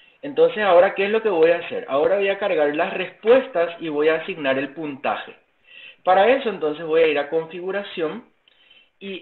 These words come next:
este primer ítem que dice convertir en un cuestionario, voy a tener que activar. ¿Bien?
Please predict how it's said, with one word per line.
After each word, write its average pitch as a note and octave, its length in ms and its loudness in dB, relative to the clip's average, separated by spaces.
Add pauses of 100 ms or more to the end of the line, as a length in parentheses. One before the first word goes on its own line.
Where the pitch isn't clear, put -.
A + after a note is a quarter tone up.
este G3+ 280 -6
primer G3+ 460 0
ítem F#3+ 360 -8
que F#3+ 120 -4
dice D3+ 320 -8
convertir F#3+ 720 -6
en E3 280 -6
un G3 140 -10
cuestionario, F#3+ 1080 -4 (220)
voy C3+ 300 -8
a D3+ 120 -10
tener C#3 320 -8
que D3+ 140 -2
activar. C#3 580 -8 (800)
¿Bien? E3+ 220 -12